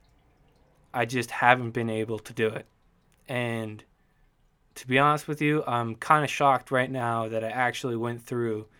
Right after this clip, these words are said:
with recording this podcast. Um, and I'm not saying, I'm not saying that Crime Dog and the podcast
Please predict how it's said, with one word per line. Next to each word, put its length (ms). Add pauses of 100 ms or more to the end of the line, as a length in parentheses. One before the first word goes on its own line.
(260)
with 240
recording 520
this 160
podcast. 720 (720)
Um, 540
and 340 (500)
I'm 200
not 200
saying, 720 (100)
I'm 140
not 220
saying 480
that 140
Crime 360
Dog 400
and 180
the 40
podcast 920